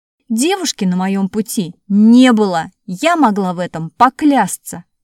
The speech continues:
Ни этой, ни какой-то там другой. Меня толкнули в плечо,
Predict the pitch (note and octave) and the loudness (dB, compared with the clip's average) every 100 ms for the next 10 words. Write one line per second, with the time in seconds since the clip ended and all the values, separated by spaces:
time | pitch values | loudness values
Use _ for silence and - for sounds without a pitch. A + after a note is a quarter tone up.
0 | _ C4+ F4 - - A3 F#3 F#3 E3+ E3+ | _ -6 -4 -6 0 0 0 -6 -10 -10
1 | _ _ B3 C4+ D#4 F4+ - F#3+ - G3+ | _ _ 4 4 2 -2 -2 -2 -2 -4
2 | G#3 A3+ - F3+ F3 G3+ G3 F#3+ E3+ D3+ | -4 -6 -4 -6 -4 -4 -4 -6 -8 -12
3 | _ _ _ _ A#3 C#4 E4 C#4+ F3+ - | _ _ _ _ 2 4 4 0 0 -2
4 | F#3+ - G#3 F#3+ E3+ - - A3+ A#3 D#4+ | -2 0 -2 0 -6 -8 -2 -2 -2 -6
5 | D#4+ | -8